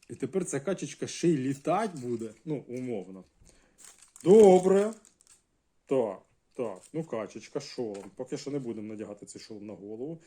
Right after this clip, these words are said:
Значить, у нас лишилося нерозгаданим, що робити з цепочкою, яку ви тут от бачите. Вона на якомусь, на якомусь клею приклеєна.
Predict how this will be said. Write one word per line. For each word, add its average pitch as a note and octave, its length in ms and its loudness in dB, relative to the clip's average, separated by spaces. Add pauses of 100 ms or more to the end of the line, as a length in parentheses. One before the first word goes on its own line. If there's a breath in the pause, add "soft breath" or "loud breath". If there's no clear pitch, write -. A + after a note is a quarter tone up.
(220 loud breath)
Значить, - 240 -14
у B2+ 40 -6
нас E3+ 220 -4
лишилося C#3 540 -4
нерозгаданим, B2 760 -4
що D#3 240 -2
робити A#2 420 -4
з - 100 -8
цепочкою, E3+ 1160 2 (760 loud breath)
яку D3+ 240 -2
ви D#3+ 120 0
тут D#3+ 200 -4
от D3+ 100 -4
бачите. D#3 600 -2 (680 loud breath)
Вона D#3+ 240 -2
на C#3 100 -2
якомусь, C#3+ 540 -6 (640)
на C#3 100 -6
якомусь C#3 360 -6
клею D3+ 420 -4
приклеєна. G2 680 -12